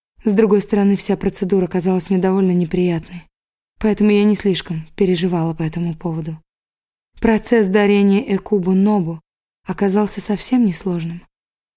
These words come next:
Хозяйка Ичирики пригласила его однажды прийти чуть-чуть пораньше,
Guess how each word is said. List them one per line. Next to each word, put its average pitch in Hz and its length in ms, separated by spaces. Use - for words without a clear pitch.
Хозяйка 247 460
Ичирики 208 400
пригласила 190 500
его 180 180
однажды 180 360
прийти 190 360
чуть-чуть - 400
пораньше, 202 460